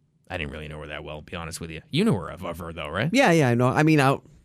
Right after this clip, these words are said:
Speaker 1: Is she
Speaker 2: know
Speaker 1: like a
Speaker 2: of
Speaker 1: B,
Speaker 2: her.
Speaker 1: B plus, A minus level?
Speaker 2: Yeah, I mean, you know, like, it's like you know of her, but she's not, like, huge, huge, huge.
Speaker 1: She does this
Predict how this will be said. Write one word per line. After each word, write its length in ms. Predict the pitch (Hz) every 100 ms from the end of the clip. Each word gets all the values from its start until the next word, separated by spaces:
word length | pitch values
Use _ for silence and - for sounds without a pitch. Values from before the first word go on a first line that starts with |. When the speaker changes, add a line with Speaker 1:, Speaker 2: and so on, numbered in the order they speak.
| _ -
Speaker 1:
Is 100 | 127
she 80 |
Speaker 2:
know 80 | 127
Speaker 1:
like 80 | 127
a 40 | 123
Speaker 2:
of 60 |
Speaker 1:
B, 100 | 139
Speaker 2:
her. 80 | 175
Speaker 1:
B 240 | 127 170 180
plus, 380 | - 175 175 -
A 100 | 165
minus 360 | 156 165 160
level? 260 | 175 170 175
Speaker 2:
Yeah, 180 | 392 349
I 80 | 220
mean, 240 | 196 196
you 80 | 196
know, 180 | 147 135
like, 180 | 143 131
it's 140 | -
like 160 | 151 131
you 80 |
know 260 | 143 143 131
of 180 | 123 110
her, 120 | 113
but 160 | 104 104
she's 160 | 113
not, 80 | 117
like, 140 | 104
huge, 400 | 101 - 143 131
huge, 240 | - 107 90
huge. 400 | 92 82 - -
Speaker 1:
She 140 | - 135
does 220 | 156 139
this 420 | 143 127 - -